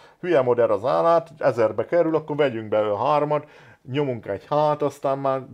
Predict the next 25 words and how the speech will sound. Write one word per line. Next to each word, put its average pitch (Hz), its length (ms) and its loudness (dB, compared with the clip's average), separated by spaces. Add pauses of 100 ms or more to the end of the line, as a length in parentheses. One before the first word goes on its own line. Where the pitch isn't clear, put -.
(140)
szántanak, 135 680 -4
meg 98 180 -12
vetnek, 123 440 -6
meg 107 200 -10
nagy 127 180 -4
területek, 117 540 -4
összeszántást 127 760 -6
csináljuk, 113 500 -4
fú, 156 340 -4 (300)
minél 139 320 0
hamarabb, 113 340 0
minél 143 320 -2
több 117 240 -4
pénz, 110 300 -4
nagy 131 240 -4
gépek, 113 420 -4
utána 113 460 -2
minél 143 260 -2
nagyobb 120 280 -2
kombájn, 104 340 -4
hú, 139 200 -4
ennek 131 220 -4
mekkora 143 300 -2
vágóasztala 156 580 4
van? 120 120 0